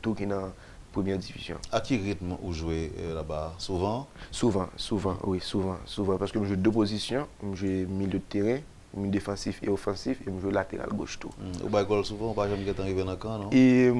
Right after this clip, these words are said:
Speaker 1: wi, pandan presezon, m te fè twa gòl. <laughs> Men li yon pe difisil, e li yon pe difisil, depandamment de taktik ekip la, men, e, m ap travay plis pou nou,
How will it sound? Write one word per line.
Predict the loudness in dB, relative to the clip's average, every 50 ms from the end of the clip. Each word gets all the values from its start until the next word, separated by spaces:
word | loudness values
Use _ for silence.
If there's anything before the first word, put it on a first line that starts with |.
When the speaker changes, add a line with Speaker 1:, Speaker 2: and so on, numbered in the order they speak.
| 4 4
Speaker 1:
wi, | 4 4 6
pandan | 6 6 6 6 4
presezon, | 4 2 2 2 0 0 2 4 4 6 6 4
m | 2
te | 0 -2 -4
fè | -2 0 0 0 0 -2 -10 -18 -18 -10 -4
twa | -2 2 8 12 12 12 12 10
gòl. | 6 2 2 0 0 0 0 6 10 10 10 12 10 8 8 10 10 8
<laughs> | 8 10 8 4 4 4 2 -2 -2 -2 0
Men | 4 6 8 10 10 10
li | 8 8
yon | 6 6
pe | 4 2 2
difisil, | 2 2 0 2 2 0 0 4 8 10 10 10 10 6 4
e | 4 4 6
li | 6 6
yon | 6 4
pe | 4 2
difisil, | 2 0 -2 -4 0 2 2 4
depandamment | 4 4 4 6 4 4 4 4 2
de | 2 4
taktik | 4 4 4 2 -4 -6 -4 -4
ekip | -2 -2 -2 0 6
la, | 8 8 8 8
men, | 6 4 6 6 8 6 6 4 2 0
e, | 0 0 2 0 0
m | -2 -2 -2 -4
ap | -4 0
travay | 2 4 4 4 4 2 0
plis | 0 0 -2 -2 -2 -4
pou | -6 -4
nou, | -2 -2 -2